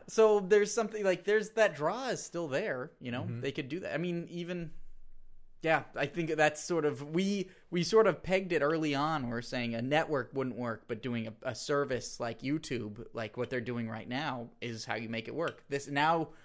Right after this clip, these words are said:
Speaker 1: you have to offer people content they can't get anywhere else.
Speaker 2: Mm-hmm.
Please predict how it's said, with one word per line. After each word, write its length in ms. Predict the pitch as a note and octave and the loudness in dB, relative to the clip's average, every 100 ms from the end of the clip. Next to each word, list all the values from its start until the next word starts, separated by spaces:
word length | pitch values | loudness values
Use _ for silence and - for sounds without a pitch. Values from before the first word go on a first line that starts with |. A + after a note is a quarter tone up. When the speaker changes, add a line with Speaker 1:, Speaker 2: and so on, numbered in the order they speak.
| - | -6
Speaker 1:
you 120 | C3+ | 2
have 160 | C#3 C3+ | 2 2
to 60 | - | 0
offer 340 | B2 B2+ C3 | 2 2 0
people 280 | - B2+ A#2 | -4 -6 -8
content 520 | - C3 B2+ B2+ G#2 | -4 -4 -4 -4 -8
they 60 | A2+ | -8
can't 240 | - A2 | -10 -10
get 140 | G2+ G2+ | -8 -10
anywhere 340 | G#2+ G#2 G#2 | -10 -12 -10
else. 320 | G#2+ G2 - - | -12 -12 -16 -12
Speaker 2:
Mm-hmm. 260 | B2 A2+ | -8 -8